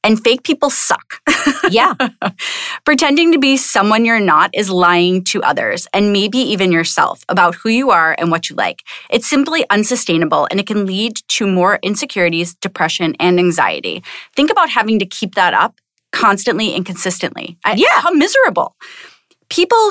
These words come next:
Speaker 1: who pretend to be someone they're not are worried that they won't be accepted as they are. And in this age of social media,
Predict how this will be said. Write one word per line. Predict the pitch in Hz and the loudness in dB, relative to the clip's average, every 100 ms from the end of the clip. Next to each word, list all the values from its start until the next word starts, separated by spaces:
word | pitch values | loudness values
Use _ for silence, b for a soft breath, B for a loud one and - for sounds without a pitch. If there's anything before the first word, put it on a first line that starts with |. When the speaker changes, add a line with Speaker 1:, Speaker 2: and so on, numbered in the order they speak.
| - | 0
Speaker 1:
who | 294 | 0
pretend | 302 262 - 185 208 | 0 -2 0 0 0
to | 233 | -2
be | 190 208 | -4 -2
someone | - 165 180 196 | 0 0 0 0
they're | 196 | 2
not | 185 151 190 | 2 2 2
are | - 190 | 0 0
worried | 180 170 180 220 220 | 0 2 2 0 -2
that | 208 | 0
they | 202 | 0
won't | 185 175 | 0 0
be | 208 | 0
accepted | 214 - - 160 - 185 190 - | -2 -2 -2 -2 0 0 0 0
as | 165 156 | -2 0
they | 156 | 0
are. | - - - _ _ _ _ _ - | 0 -2 -6 _ _ _ _ _ -2
And | 233 170 156 - B B B | 0 0 -2 -10 B B B
in | 202 214 185 | 0 0 0
this | 247 - | 0 0
age | - 175 170 | -2 0 -2
of | - | -4
social | - - 190 - | -4 -2 0 0
media, | 226 180 147 - - | 0 0 -2 -2 -4